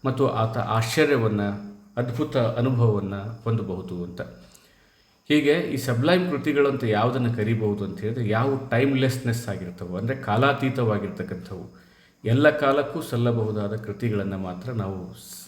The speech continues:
work of sublime ಅಂತ ಹೇಳ್ಬಹುದು. A truly sublime work transcends its own time and culture. ತನ್ನ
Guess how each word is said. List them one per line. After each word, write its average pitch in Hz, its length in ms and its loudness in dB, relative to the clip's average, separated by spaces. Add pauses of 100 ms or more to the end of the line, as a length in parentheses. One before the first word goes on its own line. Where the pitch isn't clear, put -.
(220)
work 113 260 0
of 104 120 0 (140)
sublime 90 380 -4
ಅಂತ 90 160 -6
ಹೇಳ್ಬಹುದು. 90 540 -8 (560)
A 120 80 2
truly 175 400 4 (120)
sublime 131 380 2
work 117 260 4 (400)
transcends 131 500 0
its 120 120 -6 (160)
own 151 220 6
time 127 340 0
and 117 180 0
culture. 90 320 -8 (760)
ತನ್ನ 135 220 4